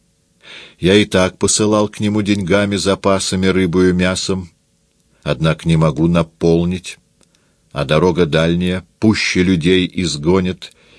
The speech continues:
и запасов потратят, а если б был в Киеве, тут место близкое, и я бы его прокормил». Голицын велел Одинцову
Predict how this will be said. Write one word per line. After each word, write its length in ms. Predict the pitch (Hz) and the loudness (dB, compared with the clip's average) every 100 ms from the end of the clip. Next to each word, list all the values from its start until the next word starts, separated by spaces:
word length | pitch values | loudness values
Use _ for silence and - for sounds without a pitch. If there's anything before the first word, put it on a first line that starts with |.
| - | -4
и 100 | 80 | -2
запасов 680 | 87 82 90 82 - - | 0 0 0 0 -2 -6
потратят, 680 | - 80 80 82 90 - - | -4 -2 0 0 0 -4 -8
а 80 | 92 | -4
если 360 | 78 78 - 82 | 0 0 0 -4
б 80 | 71 | 0
был 180 | 82 | 0
в 140 | 80 - | 0 -4
Киеве, 520 | - 85 92 92 104 _ _ | -4 -2 0 -2 -4 _ _
тут 220 | - 85 | -4 -2
место 380 | 78 78 - 73 | 0 -2 -2 -6
близкое, 680 | 65 71 78 - 98 90 82 _ - | -4 -4 -4 -4 -4 -4 -4 _ -6
и 80 | |
я 180 | 71 71 | -4 -2
бы 140 | 67 71 | -2 -4
его 220 | 65 67 | -2 -6
прокормил». 720 | - 73 - - 123 78 87 _ _ _ _ _ _ _ - _ _ _ - _ _ _ _ _ _ _ _ | -6 -8 -6 -8 -6 -6 -8 _ _ _ _ _ _ _ -20 _ _ _ -20 _ _ _ _ _ _ _ _
Голицын 540 | 76 82 135 175 139 123 | 0 2 4 2 0 2
велел 360 | 107 123 147 | 4 4 2
Одинцову 720 | - 85 85 80 127 143 147 | 0 0 0 0 2 2 2